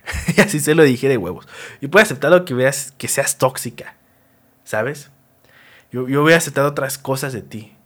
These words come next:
Aún así me encantabas. Pero ¿sabes cuál fue el único problema? Tu familia. Que, que tú no supiste decir no. Que tú no supiste decir, "Él, él es mi pareja,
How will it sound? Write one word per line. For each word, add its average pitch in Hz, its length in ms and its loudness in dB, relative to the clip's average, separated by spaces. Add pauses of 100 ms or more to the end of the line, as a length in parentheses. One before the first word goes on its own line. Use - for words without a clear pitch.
(260)
Aún 131 200 -4
así 143 180 -8
me 131 100 -2
encantabas. 98 760 -8 (540)
Pero 120 120 -12
¿sabes 143 320 -4
cuál 135 220 -2
fue 139 140 -4
el 127 60 -6
único 135 360 -8
problema? 131 560 -6 (720)
Tu 120 100 -8
familia. 107 640 -6 (1600)
Que, 117 160 -2
que 123 120 -2
tú 131 200 -2
no 156 100 2
supiste 139 500 -2
decir 120 440 -4
no. 120 340 -4 (720)
Que 120 100 -6
tú 143 220 -4
no 160 160 -2
supiste 139 580 -2
decir, 135 640 -2
"Él, 143 240 -4
él 143 200 2
es 151 140 0
mi 135 120 -4
pareja, 123 640 -4